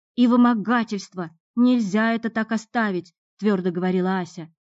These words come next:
«А еще она все вынюхивает, высматривает, заклинания накладывает». «Мы тоже вынюхиваем. Сами в чужой сарай лазили». «Кстати,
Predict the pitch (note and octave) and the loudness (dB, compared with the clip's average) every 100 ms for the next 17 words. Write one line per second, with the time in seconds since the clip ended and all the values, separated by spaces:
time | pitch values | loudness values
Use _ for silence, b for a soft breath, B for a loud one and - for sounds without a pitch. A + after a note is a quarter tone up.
0 | _ _ _ - A3+ G3+ - A#3 A3+ G#3 | _ _ _ -6 -4 -4 -2 0 0 -2
1 | - G3+ G#3 A3 B3 A3+ - E3+ F3 F#3 | -2 0 4 6 6 4 -2 -6 -4 -4
2 | A3 A3 A#3 B3+ A3+ F3+ F3 D#3 G3+ A#3 | -2 2 2 2 0 -4 -2 -2 -2 2
3 | B3+ C4+ A#3+ G#3+ G#3 G3+ G#3 F#3 D#3+ D#3+ | 4 4 2 2 0 -2 -4 -4 -6 -10
4 | C#3 _ _ _ _ _ _ _ _ _ | -12 _ _ _ _ _ _ _ _ _
5 | _ _ _ B3+ C#4+ A#3 B3 B3 C4 C4 | _ _ _ -4 -2 0 0 2 2 4
6 | B3 - G3+ F#3 F3+ F3+ _ _ _ _ | 4 2 -4 -6 -6 -10 _ _ _ _
7 | _ - B3 C4 A#3+ - A3+ A#3+ A#3+ A3 | _ -8 -2 0 0 -2 -2 -2 -2 -2
8 | G#3 A#3+ A#3 G#3+ F#3+ F3 D#3+ _ _ _ | 0 0 -2 -2 -4 -6 -10 _ _ _
9 | _ _ _ _ _ _ _ _ - - | _ _ _ _ _ _ _ _ -20 -6
10 | G3+ F#3+ E3+ D3+ | -6 -6 -10 -14